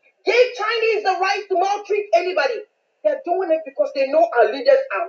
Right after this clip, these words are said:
rubbish. They are doing it because they know the blacks are not together. They came into the country and they said, "Let's divide and conquer." If you have a good president in Africa today, the white man will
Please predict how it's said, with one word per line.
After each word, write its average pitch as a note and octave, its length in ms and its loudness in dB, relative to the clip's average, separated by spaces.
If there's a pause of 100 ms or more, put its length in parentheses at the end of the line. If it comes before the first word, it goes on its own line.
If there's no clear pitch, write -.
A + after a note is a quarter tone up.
rubbish. - 600 -2 (1500)
They F#4+ 120 4
are F#4 200 2
doing A4 260 4 (140)
it - 160 -4
because F#4 240 2
they E4+ 280 2
know G#4 280 0
the D#4 180 -2
blacks G4 360 -4 (180)
are C#4 140 0
not - 300 -2
together. C#4 560 0 (840)
They G4+ 280 4
came G#4 300 2
into - 140 -6
the E4+ 200 4
country E4+ 460 -2 (120)
and D#4+ 160 4
they D#4+ 220 4
said, E4+ 160 -2
"Let's G4+ 300 0
divide D#4 560 -2
and B3+ 160 4 (100)
conquer." D4 320 0 (300)
If F#4 180 -2
you A4+ 180 4 (140)
have F#4 160 -6
a - 40 -20
good G#4+ 180 -2 (100)
president E4+ 460 0 (100)
in C#4+ 160 -6 (240)
Africa - 500 -2
today, C5+ 440 2 (340)
the D4+ 160 2
white G#4 460 -2
man F4 360 -2
will G4+ 220 0